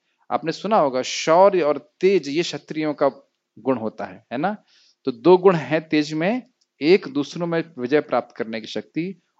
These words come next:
और दूसरे से ना हारने की शक्ति। इसको तेज कहा जाता है। ये तेज कहाँ से आ रहा है? भगवान से। जैसे आप जानते हो, प्रहलाद से हिरण्यकशिपु ने पूछा कि, "ये शक्ति कहाँ से आ रही है, तुम मुझसे डर नहीं रहे हो?" तो कह रहे, "जहाँ से आपकी शक्ति आ रही है, वहां से मेरी शक्ति आ रही है।"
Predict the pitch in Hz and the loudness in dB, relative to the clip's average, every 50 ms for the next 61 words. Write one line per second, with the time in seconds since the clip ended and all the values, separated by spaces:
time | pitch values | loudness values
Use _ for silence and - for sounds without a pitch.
0 | _ - 123 113 117 147 151 147 - - 180 175 170 151 - - 175 185 170 143 | _ -10 -10 -6 -4 -4 -4 -4 -2 -2 -2 0 0 -2 -2 -2 -2 -2 -2 -4
1 | 135 127 135 156 175 175 - - 135 123 127 127 127 123 120 117 - 165 180 - | -2 0 2 4 2 2 0 0 2 2 2 0 -2 -6 -8 -8 -6 -6 -6 -4
2 | - - 117 - _ _ - 92 - _ _ _ _ _ _ _ _ _ _ _ | -2 -4 -4 -4 _ _ -18 -18 -20 _ _ _ _ _ _ _ _ _ _ _
3 | - - - - 147 135 - - 113 101 - - 104 98 101 98 - - 117 131 | -14 -12 -8 -8 -8 -8 -6 -8 -10 -10 -10 -14 -16 -14 -14 -12 -10 -8 -8 -6
4 | 131 - 156 151 143 - 143 151 160 151 156 151 147 147 147 147 151 175 190 - | -4 -2 -2 -2 -2 -4 -4 -4 -4 -2 0 2 2 4 2 2 0 -2 -6 -14
5 | _ _ _ _ _ _ _ _ _ _ _ _ - 107 92 92 90 98 101 160 | _ _ _ _ _ _ _ _ _ _ _ _ -18 -14 -12 -12 -12 -10 -8 -6
6 | 175 185 180 202 196 185 202 196 196 185 - 190 165 - 156 139 143 147 151 143 | -4 0 2 2 4 4 4 2 2 2 0 0 2 0 0 2 4 2 2 2
7 | - 151 139 135 127 135 139 139 135 135 - - 135 139 135 123 123 131 - - | 2 0 0 0 0 -2 -4 -6 -6 -8 -10 -10 -10 -8 -8 -8 -8 -6 -4 -4
8 | 131 123 131 123 123 - _ _ _ _ _ _ _ _ _ _ _ _ 123 - | -4 -4 -6 -10 -12 -14 _ _ _ _ _ _ _ _ _ _ _ _ -10 -8
9 | - 120 - - 143 - 135 143 160 151 165 170 160 165 170 165 156 151 127 - | -8 -6 -4 -6 -6 -2 0 0 0 4 4 6 6 6 6 4 4 2 0 0
10 | 151 139 139 - 151 131 147 147 156 165 165 156 151 135 110 95 - _ _ _ | -4 -8 -6 -6 0 2 2 2 2 2 2 4 4 4 2 0 -4 _ _ _
11 | _ _ _ _ _ _ _ _ _ _ - 135 - 151 143 143 131 139 127 131 | _ _ _ _ _ _ _ _ _ _ -12 -8 -4 -4 -4 -2 0 0 0 0
12 | 127 143 127 117 123 135 156 - 170 151 - _ - 170 160 156 156 165 165 165 | 0 0 -2 -2 -2 -4 -4 -4 -6 -6 -6 _ -2 0 2 2 2 0 -2 -4
13 | 139 113 113 - - 107 113 135 147 156 - 151 - _ - - - - - - | -6 -6 -8 -10 -10 -8 -6 -4 -4 -4 -6 -10 -12 _ -12 -10 -10 -10 -10 -12
14 | - 147 147 160 | -16 -18 -20 -20